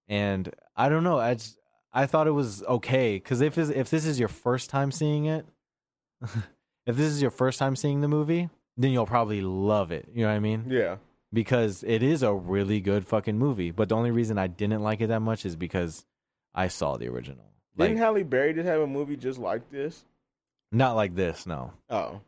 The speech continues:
Speaker 2: it's not
Speaker 1: Like,
Speaker 2: like
Speaker 1: it's
Speaker 2: The
Speaker 1: the same
Speaker 2: Call?
Speaker 1: concept.
Speaker 2: Oh, okay.
Speaker 1: But I know what you're talking about. Me and my mom watched that movie before with Halle Berry. Uh, what else is there?
Speaker 2: The Humans.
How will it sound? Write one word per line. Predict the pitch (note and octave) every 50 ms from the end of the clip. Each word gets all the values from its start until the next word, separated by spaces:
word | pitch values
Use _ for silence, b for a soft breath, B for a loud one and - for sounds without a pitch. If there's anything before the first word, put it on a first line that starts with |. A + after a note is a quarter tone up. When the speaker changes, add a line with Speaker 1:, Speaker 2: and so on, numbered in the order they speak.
| _ -
Speaker 2:
it's | G#2+ A2
not | A2+ B2+
Speaker 1:
Like, | D3 D3
Speaker 2:
like | - D#3+
Speaker 1:
it's | D#3 -
Speaker 2:
The | -
Speaker 1:
the | D#3+
same | - - A#2 A2 A2
Speaker 2:
Call? | A2+ A#2
Speaker 1:
concept. | B2+ A#2+ A#2+ C3+ C3+ B2 - - F#2 E2+ E2+ G#2
Speaker 2:
Oh, | A#2 A2 G#2 G2+
okay. | G2+ - A#2 F2 D#2 F2 G#2 A2 -
Speaker 1:
But | A2 G#2 G#2+ A2+ A2 G#2 G2
I | G#2+ A#2
know | A#2+ A2
what | G#2 F#2+
you're | G2 F2
talking | F#2 F2 E2+ F2 E2+
about. | E2 E2+ F#2
Me | A2 B2
and | B2
my | A#2 G#2+
mom | G2 F#2+ F#2+ F#2+ F#2
watched | F2 F2 E2+ -
that | E2+ D#2+
movie | D#2 D#2+ D#2 D#2+ D#2+
before | D2+ D#2 D2 - C#2 D2 D2+ E2 - _ _ _ _ _ _ G2
with | E2+ F2
Halle | E2+ F2+ F2 F2 E2+
Berry. | E2 E2 E2 D#2+ D#2+ E2 F2 - _ _ _ _ _ _ _ _ _ _ _ _ _ -
Uh, | G#2 G#2 G#2 G2+ G2+ G2 G2 G2 F#2+ F#2+ F#2+ F#2 F#2
what | F2+ G2 G2+
else | G2+ F#2+ F2+ - -
is | F2 E2
there? | E2+ D#2+ D#2 D2+ D#2 F#2
Speaker 2:
The | B2 -
Humans. | - D#3+ D3+ D#3 D3 D3+ D3 B2+ G#2+ F2+ F#2+ G2+ G2+